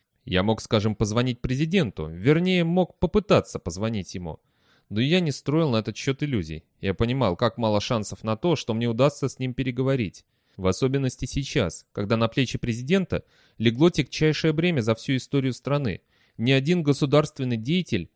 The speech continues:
не сталкивался с подобными трудностями. "Поговорите с псом", сказал бы я ему, "если б меня с ним соединили. Поговорите с псом, который ждет вас на улице". Но это не пройдет.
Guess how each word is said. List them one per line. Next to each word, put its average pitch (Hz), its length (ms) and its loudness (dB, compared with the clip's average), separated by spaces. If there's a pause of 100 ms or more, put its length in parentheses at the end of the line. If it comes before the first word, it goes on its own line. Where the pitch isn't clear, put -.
не 113 100 0
сталкивался 131 640 0
с - 60 -6
подобными 104 480 0
трудностями. 113 640 -4 (600)
"Поговорите 120 560 4
с - 80 -6
псом", 147 540 0
сказал 98 400 -2
бы 101 100 -4
я 101 180 0
ему, 98 320 -6 (320)
"если 113 480 4
б 175 120 -2
меня 113 260 -2
с - 140 -8
ним 120 200 -4
соединили. 107 840 -6
Поговорите 113 540 2
с - 100 -6
псом, 151 480 0
который 123 380 2
ждет 110 360 0
вас 156 240 0
на 170 120 0
улице". 135 520 -2 (800)
Но 113 180 -2
это 123 140 -2
не 117 100 -4
пройдет. 113 460 0